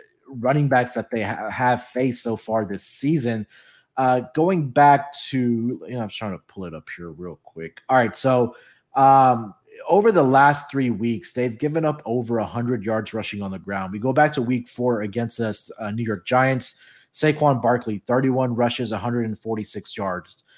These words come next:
Uh, week five against the division rival Minnesota, uh, Vikings. Dalvin Cook, eighteen rushes, ninety-four yards, five point two two yards per carry. Even against the Commanders last week,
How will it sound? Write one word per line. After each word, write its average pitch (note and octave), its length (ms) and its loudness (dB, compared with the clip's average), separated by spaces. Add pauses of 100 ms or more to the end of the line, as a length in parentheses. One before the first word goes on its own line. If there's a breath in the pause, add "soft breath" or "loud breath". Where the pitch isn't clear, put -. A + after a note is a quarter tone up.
(220 soft breath)
Uh, A2+ 240 0
week C#3 240 0
five A#2+ 380 4
against A2+ 400 -4
the A2+ 360 -2
division A2+ 420 -4
rival A2+ 340 2
Minnesota, A2 800 -2
uh, G2+ 200 -4
Vikings. G2+ 680 -4 (260 soft breath)
Dalvin B2 320 2
Cook, A#2+ 300 -4
eighteen B2 400 -4
rushes, A#2 540 -2
ninety-four A#2 560 -2
yards, A2+ 320 0
five A2+ 320 0
point A2 260 -6
two A#2+ 280 -2
two A#2+ 220 -4
yards G#2+ 280 -2
per G#2+ 120 -12
carry. F#2+ 400 -6 (400 soft breath)
Even D#3 200 2
against F#3 300 2
the D#3+ 40 -8
Commanders C#3 580 2
last G#2+ 320 0
week, G#2+ 360 -6